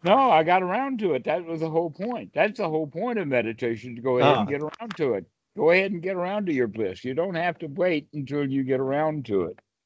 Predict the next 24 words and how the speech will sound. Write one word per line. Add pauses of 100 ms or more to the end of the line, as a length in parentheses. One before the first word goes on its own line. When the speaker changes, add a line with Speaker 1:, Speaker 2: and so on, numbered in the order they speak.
(520)
Speaker 2:
<laughs> (200)
Sounds
Speaker 1:
You've
Speaker 2:
good.
Speaker 1:
got
one. (960)
Th-,
which, (100)
which
is
exactly
the
same
joke
in
a,
in
a
way
as,
um, (100)
um, (1700)
the
seeker